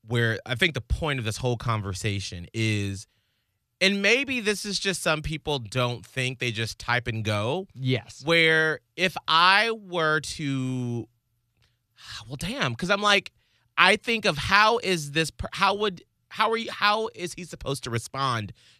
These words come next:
Speaker 1: to your comment? Then I'm like, "All right, well, maybe they don't even think about that." But then I'm like, "Well, don't they even think that would be weird?" But then some people don't even realize how inappropriate that is.
Speaker 2: Yeah.
Speaker 1: Because in my mind, if I wrote on your Instagram, like, "Must have a
Speaker 2: Oh.
Speaker 1: type,"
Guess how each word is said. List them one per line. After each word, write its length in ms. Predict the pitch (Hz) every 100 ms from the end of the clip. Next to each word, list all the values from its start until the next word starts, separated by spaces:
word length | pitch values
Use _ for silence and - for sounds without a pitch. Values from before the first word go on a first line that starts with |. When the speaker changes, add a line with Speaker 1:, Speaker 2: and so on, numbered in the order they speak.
| -
Speaker 1:
to 120 | 170
your 160 | 123
comment? 640 | 107 - 147 147 117 92 - _ _
Then 140 | 135 175
I'm 80 | 165
like, 120 | 143
"All 60 |
right, 180 | 143 107
well, 100 | 113
maybe 180 | 131 143
they 80 | 147
don't 80 | 143
even 100 | 120
think 140 | 123
about 220 | 113 98 -
that." 320 | 143 110 - _ _
But 100 | -
then 100 | 156
I'm 60 | 196
like, 140 | 180 170
"Well, 100 | 147
don't 160 | 170
they 80 | 214
even 180 | 208 165
think 180 | 175 165
that 80 | 151
would 100 | 120
be 80 |
weird?" 580 | 101 85 110 135 170 190 - _ _
But 140 | 135 147
then 140 | 165
some 200 | - -
people 180 | 185 160
don't 140 | 147
even 220 | 139 127
realize 520 | 110 123 131 110 104 -
how 220 | 120 117
inappropriate 840 | 101 - 127 123 120 107 101 -
that 180 | 113 110
is. 360 | 165 214 113 -
Speaker 2:
Yeah. 260 | 139 135 95
Speaker 1:
Because 260 | 196 208
in 120 | 180 170
my 200 | 190 240
mind, 380 | 202 147 139 -
if 140 | 147 -
I 180 | 147 170
wrote 380 | 160 147 143 -
on 240 | - 151
your 140 | 143 127
Instagram, 580 | 143 143 139 123 117 120
like, 260 | 123 117 - - _ _ _ _
"Must 320 | 127 147 277
have 240 | 269 226 220
a 40 |
Speaker 2:
Oh. 40 | 131
Speaker 1:
type," 540 | 247 262 247 202 -